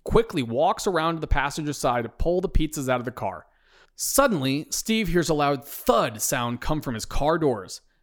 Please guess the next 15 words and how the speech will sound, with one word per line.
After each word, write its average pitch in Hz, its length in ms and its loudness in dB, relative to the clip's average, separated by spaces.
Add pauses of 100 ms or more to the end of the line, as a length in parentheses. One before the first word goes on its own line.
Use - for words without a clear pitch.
He 143 200 -2
looks 165 500 0
at 135 100 -2
his 123 140 -4
car 139 280 0
with 123 140 -2
a - 60 -18
questioning 139 760 -2
look. 98 340 -10 (260)
"What 339 180 2
was 262 140 2
that?" 277 340 2 (180)
Steve 117 460 -2
asks 101 360 -2
aloud. 107 440 0